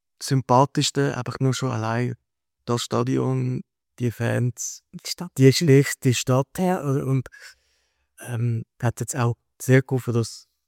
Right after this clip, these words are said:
Speaker 1: dass ein bei Jürgen Klopp, also
Speaker 2: Ja.
Speaker 1: ein sehr sympathischer
Speaker 2: Voll.
Speaker 1: als Typ, ähm, der gewesen ist.
Speaker 2: Mhm.
Speaker 1: Und, ähm, ja, also das, das könnte ich absolut nachvollziehen, wenn,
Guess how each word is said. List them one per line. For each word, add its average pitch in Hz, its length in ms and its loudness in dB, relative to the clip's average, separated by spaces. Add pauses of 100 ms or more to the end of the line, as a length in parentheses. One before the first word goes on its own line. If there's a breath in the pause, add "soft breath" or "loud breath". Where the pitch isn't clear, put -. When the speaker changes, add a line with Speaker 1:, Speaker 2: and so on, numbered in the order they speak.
Speaker 1:
dass - 300 -10 (200)
ein 120 200 -8
bei 120 80 -2
Jürgen 120 320 -4
Klopp, - 340 -4
also 107 220 -6
Speaker 2:
Ja. 190 260 6
Speaker 1:
ein - 60 4
sehr 139 220 2
sympathischer 135 720 -4 (240)
Speaker 2:
Voll. 180 200 4
Speaker 1:
als - 260 -2
Typ, 131 200 4 (600 soft breath)
ähm, 127 280 2
der 127 160 0
gewesen 131 340 -4
ist. - 280 -8
Speaker 2:
Mhm. 196 100 -20
Speaker 1:
Und, 185 200 -18
ähm, 107 340 -8 (600)
ja, 120 200 -2 (160)
also 107 160 -6
das, 120 260 -6 (200)
das 131 160 -2 (160)
könnte 123 220 -4
ich - 40 -14 (100)
absolut 147 380 2
nachvollziehen, 135 540 0
wenn, 131 240 -2